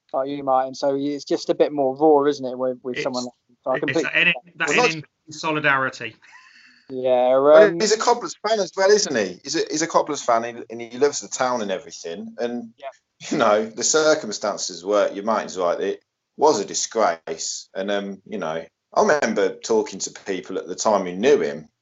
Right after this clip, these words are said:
Speaker 3: um, you know, 'cause, you know, people locally or whatever, and they were <laughs> sort of saying, "He's a kind of, he's in the dark as much as, as we are." <laughs> You know what I mean? He's kind of, his fate is being decided for him in a way.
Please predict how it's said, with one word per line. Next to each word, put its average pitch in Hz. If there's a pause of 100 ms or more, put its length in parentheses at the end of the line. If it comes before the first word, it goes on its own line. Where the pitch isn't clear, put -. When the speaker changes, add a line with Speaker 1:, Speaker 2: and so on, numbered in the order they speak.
(160)
Speaker 3:
um, 87 (180)
you 98
know, -
'cause, -
you -
know, 73
people 82
locally 90
or 76
whatever, 73
and 95
they 127
were 131
<laughs> -
sort -
of 120
saying, 120 (800)
"He's 135
a 110
kind 113
of, 113 (200)
he's 135
in 117
the 110
dark 107
as 104
much -
as, - (160)
as 113
we 135
are." 90
<laughs> -
You 117
know -
what 180
I -
mean? 180
He's 175
kind 139
of, - (260)
his 139
fate 123
is 110
being 117
decided 110
for 139
him 98
in 95
a 95
way. 90